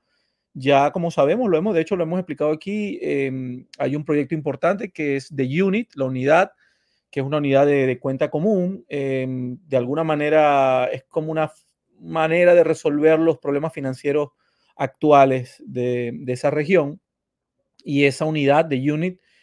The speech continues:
estaría respaldada en cuarenta por ciento por oro y sesenta por ciento por una cesta, pues, de monedas nacionales de los países brics,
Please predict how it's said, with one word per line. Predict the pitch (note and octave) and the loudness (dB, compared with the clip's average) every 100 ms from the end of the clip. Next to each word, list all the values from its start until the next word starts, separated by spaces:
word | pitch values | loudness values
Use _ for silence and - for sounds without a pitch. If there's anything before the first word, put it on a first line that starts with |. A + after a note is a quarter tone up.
| _ _ _ _ | _ _ _ _
estaría | G#4+ - - C3+ C3+ | -6 -4 2 4 4
respaldada | C#3+ C#3 B2+ B2 B2+ C3 B2+ B2 A#2+ - - | 2 0 0 2 2 4 2 0 -2 -6 -10
en | B2 | -10
cuarenta | A2+ A#2+ B2 C3+ | -6 -4 -4 -8
por | C3 | -8
ciento | B2+ B2 A#2+ | -10 -8 -4
por | C#3+ | -2
oro | A3 G3 F3+ | 0 2 0
y | E3+ | -4
sesenta | C3+ C3+ C3+ B2 B2 | -6 -10 -8 -8 -6
por | A#2+ | -10
ciento | - B2+ A#2 A#2+ | -10 -10 -10 -12
por | B2 | -10
una | B2 B2+ B2 | -8 -8 -6
cesta, | - F3 C#3+ B2 | -4 -4 -4 -4
pues, | C#3 | -4
de | C3+ | -6
monedas | A#2+ B2 C3 C3+ | -8 -6 -6 -6
nacionales | B2+ - B2 B2 B2+ | -8 -10 -8 -6 -6
de | B2+ | -6
los | A#2+ | -8
países | - A#2+ C3+ | -6 -6 -4
brics, | C3+ E3+ D#3+ - | 2 2 0 -12